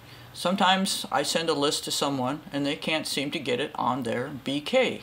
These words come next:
And take a look at the list that I've created. So this is a how to do that. We'll start by you've downloaded the list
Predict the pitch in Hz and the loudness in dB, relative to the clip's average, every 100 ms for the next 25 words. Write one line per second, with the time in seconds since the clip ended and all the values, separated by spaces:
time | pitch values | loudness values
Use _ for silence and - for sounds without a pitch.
0 | - 127 131 127 160 190 240 - 120 156 | -12 -12 -6 -6 -4 -4 -2 -4 -4 -4
1 | 196 - - 139 123 - - 123 - - | -2 -2 -4 -6 -6 -8 -8 -6 -6 -10
2 | - - - - - 156 202 214 196 - | -14 -20 -20 -12 -6 -2 -2 -2 0 0
3 | 151 - 139 131 123 92 92 - - - | 0 0 -6 -6 -6 -4 -4 -6 -16 -20
4 | - - - - - - - - - - | -18 -18 -18 -20 -20 -20 -20 -18 -4 -2
5 | - - - 190 - 139 277 180 - 175 | 0 2 4 4 6 4 2 2 4 6
6 | 202 180 185 180 - 160 135 135 - | 8 6 6 2 0 4 4 2 0